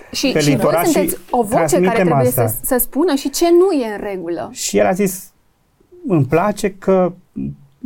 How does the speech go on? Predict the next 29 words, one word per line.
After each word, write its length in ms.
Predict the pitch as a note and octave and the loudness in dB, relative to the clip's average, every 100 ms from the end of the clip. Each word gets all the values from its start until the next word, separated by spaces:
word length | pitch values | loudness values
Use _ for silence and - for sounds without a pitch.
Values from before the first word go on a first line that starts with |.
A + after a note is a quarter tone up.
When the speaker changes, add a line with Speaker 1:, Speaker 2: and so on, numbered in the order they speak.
| A#3+ F#3+ | -10 -4
Speaker 2:
mă 220 | D#3 F3 | 0 2
relaxează 680 | E3 D3 C3+ - F#3 D#3+ C#3 | 2 2 0 -2 0 2 2
mai 240 | B2 A#2 | 2 2
mult, 340 | G#2+ C#3 G3+ - | 2 2 0 0
că 100 | D#3+ | 0
mă 120 | D3 | 0
simt 440 | A#2 D#3+ C#3+ - | 2 2 2 0
acasă, 840 | B2 A#2 - F#3 F#3+ F#3 E3 D#3 C#3+ | -4 -4 -2 -2 -2 0 0 2 0
m-am 320 | D3+ E3 D3+ | 0 2 2
obișnuit, 720 | C3 A2+ A#2 - D#3+ G3 F#3 | 2 2 -2 0 0 0 -2
uh, 420 | E3 D#3+ D3+ D3+ D3 D3 - - - _ | 0 0 0 -2 -4 -10 -18 -20 -20 _
e 160 | - D#3 | -2 0
la 100 | D#3 | 2
Mamaia 340 | D#3+ D#3+ D#3+ | 2 2 2
Nord, 240 | D3 D3 B2+ | 2 2 2
e 40 | |
foarte 280 | B2 B2+ - | -2 -2 -2
frumos." 640 | A#2+ C3 F3 G#3 F3+ D#3+ D#3 - - - _ - | -2 0 2 4 2 0 -6 -18 -20 -20 _ -4
Adică, 600 | D#3+ F3+ F3+ F3+ F3+ - B3 - | 0 0 2 2 2 -2 -10 -8
uh, 340 | - E3+ E3 D3+ E3 - - - C#3+ - | -2 2 2 0 -2 -10 -10 -12 -12 -4
e 200 | F#3 F#3 | 0 2
mai 180 | F3+ D#3 | 2 0
scump 340 | - G3 D#3+ | -2 0 2
în 100 | D#3 | 2
străinătate, 1300 | C3 D3+ B2+ A2+ G#2+ G3+ G#3 F3+ E3+ E3 D#3+ D#3+ D#3 | 2 2 2 2 0 0 -2 0 2 2 2 0 -2
Speaker 1:
Mm. 200 | D3 F3 | -4 -4
Speaker 2:
există 260 | D3+ C#3+ - | -4 -2 -2
și 100 | - | -2
această, 420 | E3 E3+ D3 - | -2 -2 -2 0